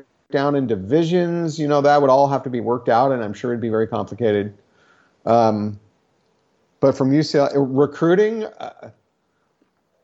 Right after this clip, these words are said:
you'd think it would give the existing Big Ten teams a, a large, uh, you know, a footprint, a strong, a strong, a bigger stronghold <laughs> than they have already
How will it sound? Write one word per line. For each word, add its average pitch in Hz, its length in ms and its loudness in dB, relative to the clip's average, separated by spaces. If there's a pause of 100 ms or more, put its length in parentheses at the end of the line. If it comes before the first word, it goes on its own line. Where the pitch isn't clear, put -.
(140)
you'd 156 320 0
think 208 380 -4
it 190 60 0
would 160 240 -4
give 160 380 -2
the 143 120 -2
existing 139 580 -4
Big 139 220 -2
Ten 143 280 -2
teams 139 340 -6
a, 110 260 0
a 117 100 2
large, 113 500 4
uh, 127 240 0
you 117 200 -4
know, 101 180 0
a 107 60 0
footprint, 147 520 0
a 120 100 -2
strong, 139 600 0
a 117 120 -6
strong, 131 540 -2
a 120 60 -6
bigger 160 340 2
stronghold 143 720 0 (260)
<laughs> - 280 -20
than 135 100 0
they 139 80 2
have 135 160 4
already 127 500 0